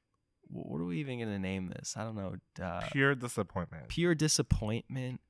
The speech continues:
Speaker 1: and not making it into your dream school.
Speaker 2: Oh, yeah, no.
Speaker 1: <laughs> Uh, tell me a little bit about that. What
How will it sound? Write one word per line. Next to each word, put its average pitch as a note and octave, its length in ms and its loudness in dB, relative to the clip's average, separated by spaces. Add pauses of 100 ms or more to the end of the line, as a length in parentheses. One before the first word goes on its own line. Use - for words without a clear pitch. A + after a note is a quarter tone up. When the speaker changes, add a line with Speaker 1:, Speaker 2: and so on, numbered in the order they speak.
(220)
Speaker 1:
and G2 680 -4
not G#2+ 340 -2
making G#2+ 380 0
it A2 140 -2
into G#2 200 -2
your G2+ 120 2
dream G2 480 -2
school. - 520 -2 (320)
Speaker 2:
Oh, A2 220 6
yeah, F#2+ 300 0
no. F2 220 -6 (440)
Speaker 1:
<laughs> C3+ 160 10 (880)
Uh, E4+ 600 4 (100)
tell E3+ 140 12
me E3+ 80 6
a D#3 80 12
little C3+ 180 12
bit A2+ 100 6
about G#2 320 10
that. F2 220 -2
What F#2+ 100 -4